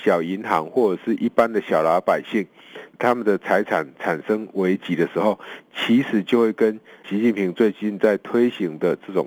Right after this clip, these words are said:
共同富裕呢，就会有所矛盾。所以从这个观点来看的话，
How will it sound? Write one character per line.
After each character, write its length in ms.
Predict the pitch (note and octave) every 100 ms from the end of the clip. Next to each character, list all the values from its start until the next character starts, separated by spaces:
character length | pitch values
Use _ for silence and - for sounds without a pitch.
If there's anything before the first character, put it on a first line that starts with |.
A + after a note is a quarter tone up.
| -
共 220 | - G#2
同 240 | F2+ D#2+ D2+ -
富 200 | G#2+ G#2
裕 100 | F#2+
呢， 180 | F2 - - _
就 120 | A2
会 80 | G2+
有 80 | F2
所 140 | E2
矛 240 | D2 C#2+ D2
盾。 180 | A#2 G2 _ _ _ _
所 160 | - C3
以 80 | A#2+
从 240 | A#2+ A#2+
这 100 | E3
个 120 | C#3
观 240 | - C3+ C3
点 200 | A#2+ F2
来 160 | E2+ F#2
看 260 | - A#2
的 100 | F#2+
话， 260 | F2+ A2